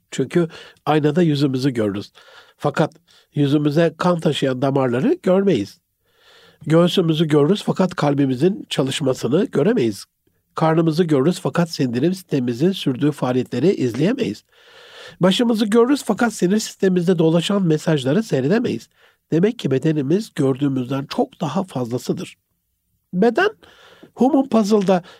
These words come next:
en görünür, elle tutulur, gözle görülür. Fakat içindeki hayat en görünmez parçalardan biridir. En anlaşılmaz, en komplike. Dünyanın sayılı beyin cerrahlarından medar iftiharımız İsmail Hakkı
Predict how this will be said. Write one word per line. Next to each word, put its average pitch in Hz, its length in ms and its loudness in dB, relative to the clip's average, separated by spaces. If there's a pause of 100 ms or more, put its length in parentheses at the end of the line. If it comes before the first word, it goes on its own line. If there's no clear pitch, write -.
(140)
en 262 220 2
görünür, 131 440 2 (360)
elle 180 240 4
tutulur, 185 420 2
gözle 160 340 2
görülür. 127 400 0 (380)
Fakat 220 340 0 (140)
içindeki 165 560 -2
hayat 175 440 0
en 233 260 0
görünmez 160 520 2
parçalardan 139 880 -2
biridir. 107 440 -6 (140)
En 190 280 0 (140)
anlaşılmaz, 131 960 -2 (400)
en 214 320 4
komplike. 156 800 0 (480)
Dünyanın 156 520 2 (720)
sayılı 180 600 2 (480)
beyin 160 200 4
cerrahlarından 135 920 0 (280)
medar 143 360 2
iftiharımız 139 800 0
İsmail 147 400 0
Hakkı 139 420 0